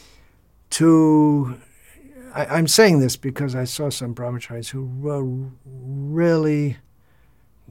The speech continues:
grossly, <laughs> noticeably, uh, well over the, the bodily weight that they would be if they just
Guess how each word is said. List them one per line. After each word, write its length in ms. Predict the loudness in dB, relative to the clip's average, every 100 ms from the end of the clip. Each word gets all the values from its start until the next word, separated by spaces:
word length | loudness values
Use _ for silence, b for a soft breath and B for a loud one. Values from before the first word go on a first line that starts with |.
| -14
grossly, 840 | -2 2 6 6 6 2 -2 -4 -6 B B -10
<laughs> 260 | -10 0
noticeably, 920 | 2 6 6 6 0 -2 -6 -12 -20 -20 _ B B B B B B B -14
uh, 280 | -10 -10 -12 _ _ _
well 480 | -14 -4 2 4 4
over 440 | 2 0 -2 -6 -10 _ _ -14
the, 80 | -12 -10 -14
the 220 | -12 -12 -12 _ _ _
bodily 520 | 0 0 0 -2 -4 -10 -12
weight 480 | -4 -2 -2 -6 -14
that 180 | -12 -12 -18 _ _ _ _ _ _ _ _ _ _ -14
they 160 | -12
would 300 | -8 -4 -4
be 200 | -4 -6
if 200 | -8 -10
they 180 | -12 -12
just 540 | -10 -10 -10 -14 -20